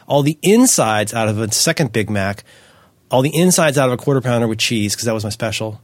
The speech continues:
half an order of, a large order of fries, and I didn't even touch the second fillet of fish. That was rough. So, so here, so for your interest, Dan, are you really thinking about this? When I, when I tell you,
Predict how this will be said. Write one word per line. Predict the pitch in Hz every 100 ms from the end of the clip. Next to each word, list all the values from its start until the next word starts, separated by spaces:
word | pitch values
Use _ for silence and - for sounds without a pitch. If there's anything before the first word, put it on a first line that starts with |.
| _ -
half | 135 127
an | 143
order | 131 131 117 -
of, | 117 104 107 113 113
a | 110
large | 110 110
order | 117
of | 110
fries, | - 101 101 104 - - - - _ _
and | 123
I | 110
didn't | 107
even | 101
touch | 95 98 -
the |
second | - 98 - -
fillet | - -
of | -
fish. | - - - - _ _ _ _ _ _ _ _ _ _ _ _ -
That | 123
was | 110
rough. | 110 101 82 - - - _ _ _ _ _ _ _ -
So, | - 175
so | - 156
here, | 185
so | - -
for | 165
your | 202 202
interest, | 135 117
Dan, | 127 104 98 - _ _
are | 143
you | 156
really | 165 156
thinking | 139 135
about | 135 131
this? | 147 135
When | 139 131
I, | 127
when | 131
I |
tell | 123 170 180
you, | 131 98